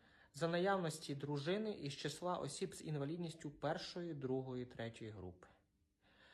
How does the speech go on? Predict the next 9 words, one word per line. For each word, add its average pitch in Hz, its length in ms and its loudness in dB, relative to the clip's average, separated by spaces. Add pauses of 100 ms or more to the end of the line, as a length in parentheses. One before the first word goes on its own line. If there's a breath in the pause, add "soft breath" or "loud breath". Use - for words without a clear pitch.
(320 loud breath)
Залишили 214 580 6
тільки 202 300 0
можливість 170 800 2 (260 soft breath)
звільнення 139 840 2 (420 soft breath)
з 135 60 -6
військової 147 560 4
служби 190 540 -2 (640 soft breath)
при 170 140 6
умові 180 580 6